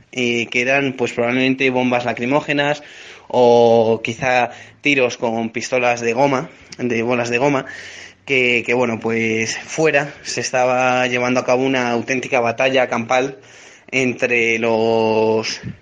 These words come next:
entre los agresivos antitaurinos y la policía que, que hizo un gran trabajo,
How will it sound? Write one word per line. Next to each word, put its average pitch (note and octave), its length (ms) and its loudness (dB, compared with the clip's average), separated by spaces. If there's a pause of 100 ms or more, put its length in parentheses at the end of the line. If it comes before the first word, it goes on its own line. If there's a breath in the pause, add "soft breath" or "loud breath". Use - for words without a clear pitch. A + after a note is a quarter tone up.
(140)
entre A#2+ 300 -2
los A#2 800 0
agresivos A#2+ 760 -2
antitaurinos A#2+ 680 -2 (420 loud breath)
y C#3 140 2
la B2 160 0
policía B2+ 500 -2
que, A2+ 480 -2
que A2 300 -6
hizo B2 280 -4
un B2+ 200 0
gran B2 280 0
trabajo, B2+ 480 0